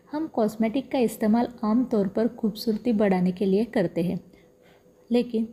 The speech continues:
जब यही कॉस्मेटिक आपको बीमार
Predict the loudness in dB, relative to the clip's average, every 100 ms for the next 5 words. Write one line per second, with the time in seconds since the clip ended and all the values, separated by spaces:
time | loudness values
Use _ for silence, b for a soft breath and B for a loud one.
0 | -4 0 0 2 0 0 -2 -4 -4 -4
1 | -2 -4 0 -2 -2 -2 0 2 2 2
2 | -2